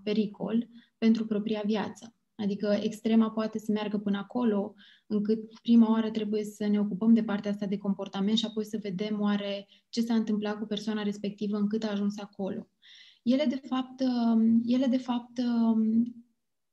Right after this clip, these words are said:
ne arată că undeva, dacă e să ne gândim ce ar avea în comun,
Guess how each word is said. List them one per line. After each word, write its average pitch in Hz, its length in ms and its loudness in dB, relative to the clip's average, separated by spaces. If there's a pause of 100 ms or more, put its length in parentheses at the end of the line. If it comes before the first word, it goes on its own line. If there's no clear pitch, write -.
(200)
ne 233 220 6
arată 233 520 4
că 208 140 -4
undeva, 233 800 2 (440)
dacă 226 380 0
e 226 160 4 (120)
să 233 100 2
ne 214 100 2
gândim 208 340 6
ce 226 120 2
ar 214 120 2
avea 214 240 0
în 214 120 0
comun, 208 540 2